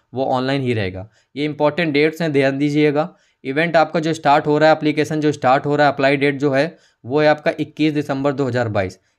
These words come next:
इक्कीस दिसंबर दो हज़ार बाईस से आप इसके लिए ऑनलाइन आवेदन कर पाएंगे। लास्ट डेट है आपकी उन्नीस जनवरी दो हज़ार तेईस।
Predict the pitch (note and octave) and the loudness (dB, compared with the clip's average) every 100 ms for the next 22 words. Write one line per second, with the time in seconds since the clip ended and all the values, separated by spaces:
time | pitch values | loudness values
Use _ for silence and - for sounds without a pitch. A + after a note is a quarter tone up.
0 | - - D#3 E3+ D#3+ D#3 D3 E3 D3 D3 | -20 -10 -6 -4 -4 -2 0 0 2 2
1 | D3+ D3 B2+ C#3 C#3+ D3 C#3+ C#3 - C#3+ | 2 2 2 2 0 0 0 -4 -2 -2
2 | D3 C#3 C3 C#3 C#3+ C3+ C3+ C#3 B2+ C3+ | -2 -2 -2 -2 -2 -2 -2 -4 -2 -2
3 | C3+ C#3+ C3+ D3+ F3+ _ _ - A#2+ C3 | 0 -2 -2 -6 -8 _ _ -12 -2 2
4 | D#3+ D3 E3 D#3+ D#3 D3 - D3+ C#3 C#3+ | 2 0 -2 2 4 2 0 -2 0 -2
5 | C3+ C3 C3+ C3 B2 B2 A#2 G#2+ F#2+ | -2 -2 -2 -2 -2 -2 -2 -6 -6